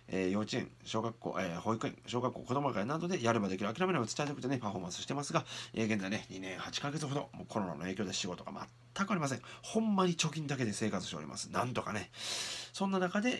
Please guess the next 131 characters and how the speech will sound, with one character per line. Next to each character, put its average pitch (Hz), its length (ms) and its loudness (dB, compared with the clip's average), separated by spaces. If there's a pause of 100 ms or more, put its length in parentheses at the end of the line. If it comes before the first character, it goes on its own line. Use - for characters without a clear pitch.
え - 40 -2
ー、 196 60 -2
い 208 60 2
つ - 80 -12
の 233 80 0
間 247 100 0
に 233 60 2
や 220 100 2
ら - 200 2
ア 120 40 6
ニ 123 60 4
メ 117 80 4
の 113 80 4
リ 107 80 4
ア 98 60 0
ク - 80 -6
シ - 40 -6
ョ - 40 -8
ン - 20 -8
を - 60 -10
ス - 40 -6
タ 107 100 4
ー - 20 -10
ト 92 100 -10
し - 60 -10
て、 - 200 -8
今 101 120 -2
日 76 60 -8
で - 40 -10
九 160 180 -2
百 147 140 -8
三 135 160 0
十 92 100 -4
四 110 160 0
日 110 220 -4
や 80 60 -4
っ - 20 -12
て 90 80 -10
る 82 80 -8
ん 69 40 -10
で 69 80 -10
す - 100 -10
け 80 80 -8
れ 73 80 -8
ど 76 160 -8
も、 95 260 -2 (340)
え 92 120 2
ー、 - 20 2
こ 104 140 2
の 107 40 2
ね、 110 140 2
十 135 220 2
三 151 240 0
年 151 100 4
以 143 60 6
上 117 100 4
使 - 160 -2
っ - 20 2
て 123 120 -6
き 123 80 0
た 117 80 6
ね、 123 180 4
こ 95 100 -6
の 85 60 -4
大 107 180 4
道 110 120 2
芸 107 80 2
人 95 100 -2
の 90 60 -4
チ - 100 -2
ャ 117 40 2
ン 135 60 -2
ネ 143 60 -2
ル 143 60 -2
で、 160 160 2 (200)
え 80 280 -4
ー、 - 20 -10
ち 82 80 -10
ょ - 20 -8
っ - 80 -8
と 78 60 -6
リ 101 100 -4
ア 95 80 2
ク 92 60 -4
シ - 80 -4
ョ 92 40 -2
ン 87 60 -4
を 95 60 -2
ね、 110 240 0
や 98 140 0
り 127 60 2
す 120 80 -2
ぎ 120 60 0
た 104 100 6
お - 20 6
か - 100 2
げ 120 80 6
で、 113 160 4 (240)
こ - 160 -4
ち 180 220 -2
ら 160 120 4
を 175 180 0
サ - 220 0
ブ 214 160 0
チ - 140 0
ャ 165 80 0
ン 175 60 -4
ネ 208 80 -2
ル 190 80 -2
と 180 100 2
し 180 60 0
て 180 100 4
ね、 170 160 4 (240)
え 73 880 -2
ー、 - 20 -10
ま 101 100 -2
あ、 - 120 -2
ア 107 40 4
ニ 107 80 0
メ 101 60 0
の 98 60 0
リ 101 100 2
ア 107 60 4
ク - 60 -8
シ 107 60 -2
ョ - 20 -4
ン 95 60 -6
で 98 40 -2
残 139 240 0
し - 80 -6
て、 175 160 0